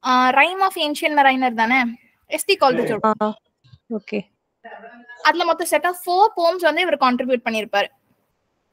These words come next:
Speaker 1: Dungeon and other two. அந்த இதுல இருக்கும், பி டி எஃப்-ல இருக்கும்.
Speaker 2: Thank you.
Speaker 1: ஃபர்ஸ்ட் poem இவரோடது, Last poem வந்துட்டு William வேர்ட்ஸ்வொர்த்தோடது. Tintin Abe.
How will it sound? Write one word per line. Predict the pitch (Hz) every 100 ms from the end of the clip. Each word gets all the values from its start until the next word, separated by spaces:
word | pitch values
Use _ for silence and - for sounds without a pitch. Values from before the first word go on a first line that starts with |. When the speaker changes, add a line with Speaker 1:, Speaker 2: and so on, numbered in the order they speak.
| _ -
Speaker 1:
Dungeon | 240 247 269 285 269 262 269 - - _ _ _ _ _ _ _ _ _ _ _ _ _ _ _ _ _ _ _ _ -
and | 254 247
other | 226 247 196
two. | 247 254 - _ - _
அந்த | 240 247 254 254 226
இதுல | - 277 349 320
இருக்கும், | 240 226
பி | 247 330
டி | 339
எஃப்-ல | 339 240 220
இருக்கும். | - - _ _ _ _ _ _ _ _ _ _ _ _ _ _ _ _ _ _ _ _ _ -
Speaker 2:
Thank | 240 370 330
you. | 220
Speaker 1:
ஃபர்ஸ்ட் | 311
poem | 330 - 285
இவரோடது, | 277 277 254 247 381 640 _ _ _ -
Last | 269 311 508 - 359
poem | 311 254
வந்துட்டு | 240 466
William | 330 320 330 277
வேர்ட்ஸ்வொர்த்தோடது. | 262 269 285 262 226 214 214 - _ _ _ _ _ _ _ _ _ _ _ _ _ _ _ _ _
Tintin | 339 370 381 370 302
Abe. | 247 220